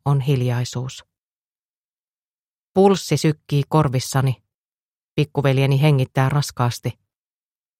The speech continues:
Kadulta kuuluu ääniä. Bussi ajaa ohi.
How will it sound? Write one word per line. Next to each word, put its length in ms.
Kadulta 380
kuuluu 420
ääniä. 440
Bussi 400
ajaa 340
ohi. 380